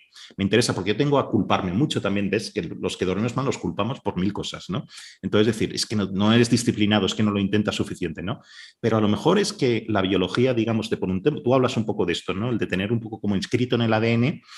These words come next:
si eres un búho o eres una alondra, creo que lo llamas, ¿no? Eh, entonces, lo que no me queda claro es, ¿los búhos tenemos el ritmo circadiano, ah, circadiano cambiado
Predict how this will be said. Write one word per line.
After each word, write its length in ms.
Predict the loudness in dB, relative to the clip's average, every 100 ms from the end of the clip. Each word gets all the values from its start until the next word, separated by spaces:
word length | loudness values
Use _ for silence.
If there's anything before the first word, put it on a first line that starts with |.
| -20 -20 -20 _
si 220 | -4 2
eres 180 | 2 4
un 160 | 4 6
búho 340 | 6 6 6
o 100 | 4
eres 180 | 0 2
una 220 | 2 2
alondra, 500 | 2 0 0 -2 -2
creo 120 | -4
que 80 | -4
lo 80 | -4
llamas, 220 | -6 -10 -8
¿no? 100 | -10 -10 -16 -18 _
Eh, 540 | -2 2 2 2 0 -2
entonces, 560 | 0 2 0 -2 -8 _ _ _ _ _ _ -2
lo 140 | 0
que 80 | 2
no 80 | 0
me 80 | 4
queda 160 | 2
claro 220 | 2 0 0
es, 240 | -2 -2
¿los 280 | 2 2 2
búhos 280 | 0 0 0
tenemos 320 | 0 0 2
el 80 | 0
ritmo 380 | 0 0 -2
circadiano, 920 | -2 -6 -2 -2 0 -2 -2 -4 -6 -10
ah, 300 | -6 -2 -2 -4
circadiano 480 | -4 0 0 -2
cambiado 680 | -2 -2 0 2 0 0 -6